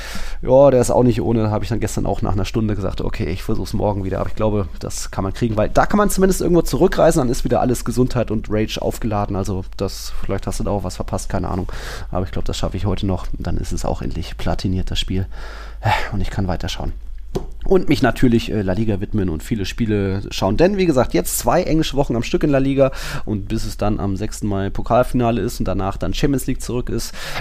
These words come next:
Von uns wird's dann wahrscheinlich, also wird's sicher wieder was am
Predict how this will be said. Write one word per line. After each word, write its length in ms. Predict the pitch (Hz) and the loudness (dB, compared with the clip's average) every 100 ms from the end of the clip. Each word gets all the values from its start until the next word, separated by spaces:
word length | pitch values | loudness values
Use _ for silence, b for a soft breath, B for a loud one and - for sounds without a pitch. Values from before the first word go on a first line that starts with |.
| - | -6
Von 300 | - 147 - | 2 2 2
uns 460 | - 220 339 - | 2 2 2 0
wird's 300 | 185 220 - | 2 2 0
dann 260 | 190 196 202 | 2 2 2
wahrscheinlich, 520 | 185 - 170 180 - | 0 0 0 0 2
also 140 | 120 - - - | 2 2 0 -4
wird's 280 | 113 117 - | -4 -4 2
sicher 300 | 160 165 135 | 4 4 4
wieder 220 | 139 123 | 2 2
was 260 | 123 - | 2 0
am 160 | 120 | 0